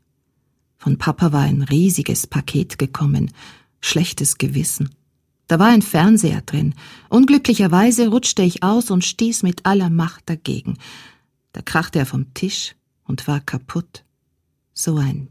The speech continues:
Pech. In der neuen Klasse war ich der absolute Volldepp, der totale Supertrottel.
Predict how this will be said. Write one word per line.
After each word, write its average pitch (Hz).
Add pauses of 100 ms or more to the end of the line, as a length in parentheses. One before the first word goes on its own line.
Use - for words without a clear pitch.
(140)
Pech. - (3250)
In 214
der 214
neuen 214
Klasse 190 (380)
war 208
ich 143
der -
absolute 165
Volldepp, - (220)
der 131
totale 139
Supertrottel. -